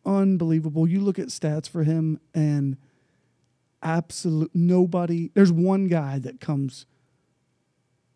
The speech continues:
m-, somewhat close, and it's still not close. <laughs> Like, nobody even, nobody wrestles with, like, who, you know, the Michael Jordan, LeBron James conversation is always who's better.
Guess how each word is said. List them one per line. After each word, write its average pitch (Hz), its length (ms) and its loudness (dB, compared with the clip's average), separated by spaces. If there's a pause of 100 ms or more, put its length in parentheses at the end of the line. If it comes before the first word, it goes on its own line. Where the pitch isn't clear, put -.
(320)
m-, 165 140 -2 (120)
somewhat 160 640 0
close, - 440 -14 (160)
and 143 180 -2
it's 139 160 -6
still - 280 -12
not - 200 -18
close. - 360 -20 (640)
<laughs> 240 80 -8 (440)
Like, 165 140 0
nobody 208 560 6
even, 165 320 2 (760)
nobody 196 440 4 (340)
wrestles 165 480 0
with, 151 160 -2
like, 139 160 -6
who, 156 160 2 (220)
you 247 80 6
know, 190 120 8
the 160 100 2
Michael 185 280 2
Jordan, 165 340 4
LeBron 156 300 2
James 151 300 0
conversation 160 580 -2
is 143 60 -2
always 147 180 -2
who's 156 160 -4
better. 160 220 -8